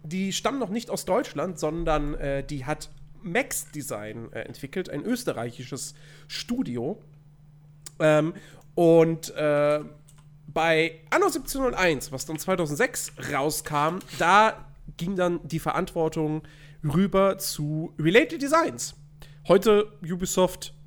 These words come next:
äh, Mi-, äh, Ubisoft, äh, Blue Byte Minds.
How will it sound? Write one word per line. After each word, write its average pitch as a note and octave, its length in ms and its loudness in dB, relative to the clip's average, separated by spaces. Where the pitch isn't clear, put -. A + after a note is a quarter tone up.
äh, C#3+ 280 2
Mi-, D3+ 340 2
äh, B2 200 -2
Ubisoft, - 380 -10
äh, E3 140 -2
Blue G#3+ 180 8
Byte A#3+ 220 10
Minds. G3 400 6